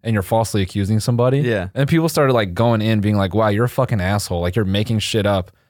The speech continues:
Speaker 1: This guy's completely innocent, and you're completely, like, you're"
Speaker 2: Damn, really?
Speaker 1: Yeah, like, they started going in on him. And I think he deleted the tweet, or maybe it's still there. I don't fucking know.
Speaker 2: Wow.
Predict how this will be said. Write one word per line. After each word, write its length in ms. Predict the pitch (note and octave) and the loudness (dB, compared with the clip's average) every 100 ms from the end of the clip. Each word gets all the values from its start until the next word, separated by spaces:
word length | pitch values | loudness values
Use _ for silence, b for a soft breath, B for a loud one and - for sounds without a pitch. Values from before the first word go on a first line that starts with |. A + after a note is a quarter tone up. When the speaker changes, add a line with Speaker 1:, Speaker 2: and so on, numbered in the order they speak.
| _ _ _ _ - | _ _ _ _ -4
Speaker 1:
This 200 | A#2+ - | -4 0
guy's 280 | A#2 A2+ | 0 0
completely 460 | - A2 C3+ A2+ A2 | 0 -2 0 2 2
innocent, 380 | A2+ A2+ - G2 | 2 0 0 0
and 100 | F#2+ | 0
you're 80 | G2+ | -2
completely, 560 | F2+ G#2+ - A2+ F2+ G#2 | -2 -6 -2 -2 0 0
like, 320 | G2+ F#2+ - _ _ _ _ _ _ | 0 -2 -6 _ _ _ _ _ _
you're" 160 | G#2+ A2+ | -4 -2
Speaker 2:
Damn, 360 | C3 C3+ G2+ F#2 | 0 0 -2 -2
really? 300 | C3 D3+ A2 | 0 0 0
Speaker 1:
Yeah, 220 | C3 A2+ | 0 2
like, 140 | G#2+ | 2
they 60 | A#2+ | 0
started 220 | C#3 A2 | 0 0
going 220 | A#2+ A2 | 2 2
in 160 | A#2 A2+ | 2 2
on 160 | G#2 | 0
him. 180 | G2+ F#2+ | 0 -2
And 80 | - | -2
I 60 | A#2+ | 0
think 200 | D3 D3 | 0 0
he 180 | D3 G#2 - - | 0 -2 -8 -10
deleted 400 | F#2 A2 B2+ B2 | -2 0 2 2
the 60 | G2+ | -2
tweet, 280 | - A#2+ A2 | -2 0 2
or 60 | |
maybe 240 | G#2 G#2+ G#2 | 2 2 0
it's 100 | G2 | -2
still 220 | - G2 | -4 -2
there. 200 | F#2 F#2 | 0 0
I 140 | F2+ G2 | 0 -2
don't 80 | F2+ | -2
fucking 300 | G2 F2+ F2+ | -2 -2 -2
know. 240 | F2+ F2+ C#2+ | -2 -2 -4
Speaker 2:
Wow. 380 | C2 G#2+ C#2+ | -6 -6 -8